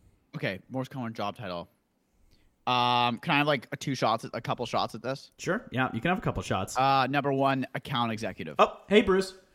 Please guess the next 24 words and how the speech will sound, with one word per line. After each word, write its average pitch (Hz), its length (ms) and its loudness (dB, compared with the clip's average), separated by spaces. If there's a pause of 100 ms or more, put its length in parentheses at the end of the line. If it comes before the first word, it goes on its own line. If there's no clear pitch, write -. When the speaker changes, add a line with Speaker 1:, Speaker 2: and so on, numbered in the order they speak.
(120)
Speaker 2:
Yeah, 170 160 2
Bruce, 175 260 2
come 190 160 0
in. 135 120 0 (560)
Come 156 120 -4
on 160 80 -2
in. 123 140 -4 (300)
He 180 100 0
just, 185 180 0
he, 170 140 0
Speaker 1:
Oh, 170 100 6
Speaker 2:
Bruce 180 220 10
Speaker 1:
Bruce. 180 240 8
Speaker 2:
Springsteen's 151 240 4
Speaker 1:
Oh, 190 40 8
Speaker 2:
here. 202 140 6
Speaker 1:
Bru-, 214 160 2
oh, 220 100 6
Bruce 277 300 4
just 302 140 -2
came 254 140 4
to 220 60 6
the 190 60 4
studio. 147 440 -4